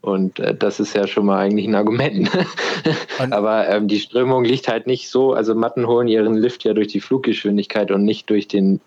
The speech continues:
Speaker 1: Anstellwinkel wie beim Tube. Und, ähm, deswegen wird es, denke ich, nicht so gut funktionieren. Also die Strömung an so einem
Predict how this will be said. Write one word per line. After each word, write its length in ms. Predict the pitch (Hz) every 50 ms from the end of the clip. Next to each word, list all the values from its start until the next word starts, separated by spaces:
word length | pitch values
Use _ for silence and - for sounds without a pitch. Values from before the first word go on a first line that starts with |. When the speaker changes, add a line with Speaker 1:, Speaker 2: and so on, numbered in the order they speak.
| _ _ -
Speaker 1:
Anstellwinkel 640 | 104 110 - - - 101 90 95 98 98 104 98 92
wie 100 | 92 95
beim 200 | 98 98 95 98
Tube. 280 | 98 - - 120 123 - _ _ _ _ _ _ _ _ _ _ _ _ _
Und, 440 | - 101 101 98 95 95 92 90 - -
ähm, 460 | 95 92 92 95 92 95 92 90 90 -
deswegen 400 | - 98 - - - 104 101 98
wird 120 | 95 98 -
es, 120 | 101 -
denke 240 | - 107 98 95 -
ich, 40 | 98
nicht 180 | 104 101 95 -
so 180 | - 104 113
gut 220 | 107 - 101 95 -
funktionieren. 680 | - - 98 98 - - - 95 95 98 101 107 107
Also 220 | - 98 95 92 98
die 140 | 92 95 92
Strömung 480 | - - - 101 107 107 104 104 101
an 160 | 95 95 95
so 80 | 92 98
einem 180 | 98 95 98